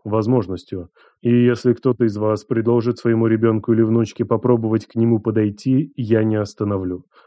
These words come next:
Но будьте осторожны, у него другие глаза. Глаза не просто немого юноши,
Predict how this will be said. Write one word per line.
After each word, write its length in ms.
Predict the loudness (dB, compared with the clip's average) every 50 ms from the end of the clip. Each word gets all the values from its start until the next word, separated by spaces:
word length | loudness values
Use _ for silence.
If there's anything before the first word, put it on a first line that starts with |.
| _ _
Но 180 | -2 0 0 2
будьте 300 | 0 0 -2 0 2 2
осторожны, 800 | 2 2 0 0 0 2 2 0 -2 -6 -10 -12 -12 -12 -14 -12
у 100 | -8 -6
него 460 | -4 -2 -2 -2 0 0 0 -2 -4 -6 -12
другие 500 | -10 -4 -4 -4 -2 -2 -2 0 0 0
глаза. 520 | -2 -4 -4 -4 -4 -4 -6 -6 -6 -10 _ _ _ _ _
Глаза 360 | -2 0 2 2 2 2 2
не 120 | 2 2 0
просто 360 | 0 0 0 0 -2 -2 -2
немого 360 | 0 0 0 0 0 0 0
юноши, 580 | 0 0 0 0 0 -2 -4 -6 -8 -10 -10